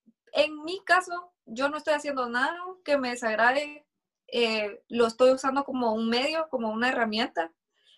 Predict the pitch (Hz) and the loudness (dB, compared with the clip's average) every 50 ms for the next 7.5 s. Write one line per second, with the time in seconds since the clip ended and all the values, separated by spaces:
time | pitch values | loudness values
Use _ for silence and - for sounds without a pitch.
0 | _ _ _ _ 233 240 233 247 247 240 233 233 233 247 254 277 277 294 285 254 | _ _ _ _ -4 0 2 2 2 2 0 2 4 4 4 4 4 4 6 6
1 | 240 226 214 - - 247 262 320 320 302 262 - - 240 240 240 240 220 214 214 | 8 6 6 4 4 4 6 6 6 4 0 0 0 0 0 0 -2 -4 -8 -8
2 | 214 214 233 240 - - 294 285 269 254 240 233 233 - 214 208 202 196 196 196 | -6 -6 -6 -6 -2 0 0 0 0 -2 -4 -6 -6 -6 -6 -4 -4 -4 -4 -6
3 | 196 196 196 - _ _ _ _ _ _ _ _ _ _ _ - _ _ _ _ | -6 -6 -8 -10 _ _ _ _ _ _ _ _ _ _ _ -20 _ _ _ _
4 | _ _ - 220 226 208 202 - _ - - - _ _ _ - 214 247 285 339 | _ _ -2 0 0 -2 -4 -8 _ -18 -18 -18 _ _ _ -4 0 2 2 4
5 | 311 254 214 196 - 214 202 196 190 202 208 226 254 277 - _ - 311 330 - | 4 2 2 0 -2 -4 -4 0 2 4 6 6 4 4 0 _ 2 4 4 4
6 | 294 262 - _ - - - - - - - - - _ _ _ - - 262 262 | 2 0 -4 _ -18 -20 -20 -20 -20 -20 -20 -20 -20 _ _ _ 2 4 6 6
7 | 254 240 233 233 226 214 214 208 202 233 | 6 4 2 0 0 -2 -4 -6 -8 -10